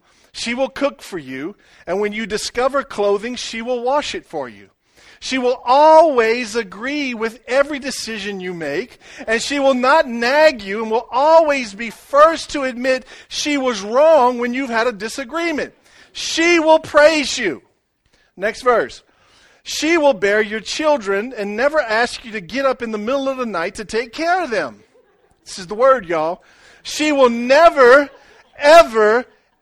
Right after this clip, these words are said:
ever have a headache and will feel, and will freely give you love and passion whenever you need it." And all the men said, "Amen."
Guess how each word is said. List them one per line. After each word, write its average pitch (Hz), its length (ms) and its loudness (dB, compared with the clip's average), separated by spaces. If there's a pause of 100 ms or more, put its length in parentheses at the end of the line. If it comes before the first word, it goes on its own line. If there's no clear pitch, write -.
(140)
ever 240 680 6 (160)
have 233 240 2
a 220 80 4
headache 220 760 4 (200)
and 220 180 -2
will 240 120 2
feel, 254 500 -2
and 220 160 -2
will 214 100 -2
freely 311 480 -2
give 226 260 -6
you 233 140 -6
love 269 280 4
and 262 120 -8
passion 226 640 -2 (300)
whenever 208 380 0
you 254 180 -4
need 349 300 0
it." - 340 -4 (500)
And 170 100 -8
all 214 140 4
the 220 60 -2
men 233 200 0
said, 254 220 2
"Amen." 262 540 4